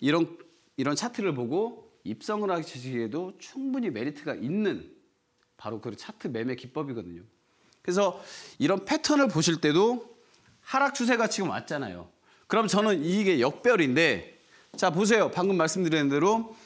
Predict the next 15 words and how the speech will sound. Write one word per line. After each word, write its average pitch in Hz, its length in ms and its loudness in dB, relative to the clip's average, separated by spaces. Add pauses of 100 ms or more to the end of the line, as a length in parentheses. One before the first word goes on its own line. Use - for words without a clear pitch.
(300)
오일선이 262 800 4
붕괴되는 190 580 2
자리에서 165 680 2
뭐가 139 260 2
생긴다? 156 600 0 (1040)
자, 90 220 -6
음봉이 190 460 0
생겼습니다. 101 640 -2 (920)
그러면 170 480 0 (440)
탈출의 247 540 -2
시도 220 340 -6
또는 220 520 -4
손-, 247 360 -6
손절의 233 460 0
신호입니다. 160 560 -4